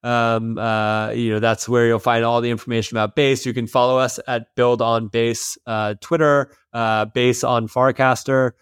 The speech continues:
um, uh, you know, uh, getting our on-chain social as well. Um, and then if you're a creator and you wanna come create on Base, you can also just shoot me an email. Uh, I'm Jesse at base dot org. You can D M me on Twitter or Farcaster.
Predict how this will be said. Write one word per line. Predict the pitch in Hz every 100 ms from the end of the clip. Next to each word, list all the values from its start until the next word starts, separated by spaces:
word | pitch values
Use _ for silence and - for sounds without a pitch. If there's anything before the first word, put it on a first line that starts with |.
| _ -
um, | 117 113 110 110 107 107
uh, | 113 107 104 104 104 104
you | 104
know, | 107 107 107
uh, | 85 80 - 131 127 - 110
getting | 131 123 117
our |
on-chain | 117 120 117 123 117
social | 120 113 117
as | 110
well. | 120 139 135 127 _ -
Um, | 131 135
and | 156
then | 160 160
if | 147 135
you're | 156 180
a | 185
creator | - 147 151 180 208 202 _ -
and | 131
you | 143
wanna | 151 143
come | 156 143 143
create | 147 135
on | 139 127
Base, | 127 139 160 - _ _
you | 123
can | 160
also | 156 180
just | 147
shoot | 175
me | 156
an | 151
email. | 151 160 160 _ _ _ _
Uh, | 120 117 117 113
I'm | 131
Jesse | 127 120 - 139 131
at | 120 110
base | 120 -
dot | 113
org. | 120 123 123 - -
You |
can | 117 104
D | 120
M | 117 123
me | 120 123 123
on | 123 113
Twitter | - 123 123 120
or | 113
Farcaster. | 117 117 123 123 - 127 127